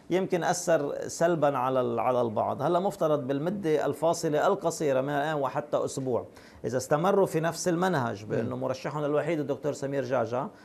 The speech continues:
Speaker 1: بعتقد أنا ساعتها أنه الدكتور سمير جعجع سيكون مرشحهم من الآن وحتى يعني انتخاب الر-، الرئيس ال-، الرئيس الجديد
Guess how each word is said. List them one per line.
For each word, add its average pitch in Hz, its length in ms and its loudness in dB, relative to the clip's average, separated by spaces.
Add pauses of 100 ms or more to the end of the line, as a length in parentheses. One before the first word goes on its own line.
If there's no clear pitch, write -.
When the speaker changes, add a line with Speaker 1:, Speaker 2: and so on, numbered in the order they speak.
(140)
Speaker 1:
بعتقد 202 420 6
أنا 165 200 2
ساعتها 160 440 2
أنه 147 400 -2 (180)
الدكتور 131 340 -2
سمير 147 260 -2
جعجع 143 280 2
سيكون 139 400 -2
مرشحهم 135 500 -4
من 143 100 -2
الآن 156 380 0 (320)
وحتى 160 760 4 (100)
يعني 135 760 0
انتخاب 139 500 0
الر-، 131 320 2
الرئيس 123 680 -2
ال-، 117 300 0 (460)
الرئيس 123 320 -2
الجديد 117 460 -2